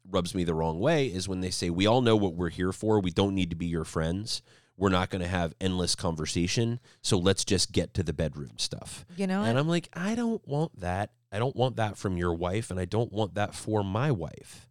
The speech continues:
Speaker 2: Okay. But you know what? On the flip side of that coin,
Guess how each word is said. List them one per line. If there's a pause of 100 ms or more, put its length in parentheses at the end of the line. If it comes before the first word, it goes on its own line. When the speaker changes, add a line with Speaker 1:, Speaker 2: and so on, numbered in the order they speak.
(100)
Speaker 2:
Okay. (440)
But
you
know
what?
On
the
flip
side
of
that
coin,